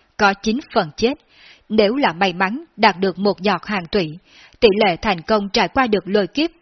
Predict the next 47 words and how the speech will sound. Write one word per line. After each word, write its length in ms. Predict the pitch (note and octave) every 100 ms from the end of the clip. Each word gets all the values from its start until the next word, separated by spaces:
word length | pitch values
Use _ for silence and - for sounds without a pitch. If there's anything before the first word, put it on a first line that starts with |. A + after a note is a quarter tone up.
| -
lập 260 | G#3+ F#3+ -
tức 140 | D#4+ E4 -
tăng 200 | G#3+ F#3
lên 260 | A3 A3
nhiều. 180 | G3 F3+ D3+ _ _ - _
Vậy 260 | F#3+ G#3 F3 D#3+
sao 140 | A#3 G3+
không 260 | - G#3
ra 120 | E3+ F#3
hết 180 | G#3+
sức? 240 | - E4 F4 _ _ - _
Huống 200 | - A3 A3+
hồ 280 | A#3 F#3 E3
mỗi 160 | G#3 F3
khi 160 | D4
tụ 220 | B3+ G#3+ E3
tập, 240 | G3+ F3+ _ _ _ -
mấy 180 | A3
lão 180 | C#4+ A3
yêu 140 | F#3+ G3
quái 300 | - G3+ C#4+ A#3+
vạn 160 | G3 F3
yêu 160 | G3+
cốc 240 | - D#4 F4+ _
sẽ 200 | - A#3
chủ 180 | - G3
động 280 | G3+ F#3+ E3
dẫn 200 | G#3+ F3
đầu 160 | A3+ F3
việc 200 | F#3+ E3+
này. 280 | F#3 E3 D3+ _ _ _ _
Cho 160 | A#3+ F#3
dù 180 | G3 E3+ -
thất 200 | E4+ G#3+
bại, 260 | G3 D#3 - _ _
đám 220 | G3 G#3
yêu 160 | B3+ G3 -
thú 140 | G#3
này 280 | A#3+ F#3+ D#3+ -
cũng 140 | - F#3
sẽ 220 | - F#3
không 180 | - G#3+
có 120 | D#4
tổn 260 | E4 A3 E3+
thương 220 | A#3+ G3+
lớn 280 | F3+ G3 B3
gì. 140 | B3+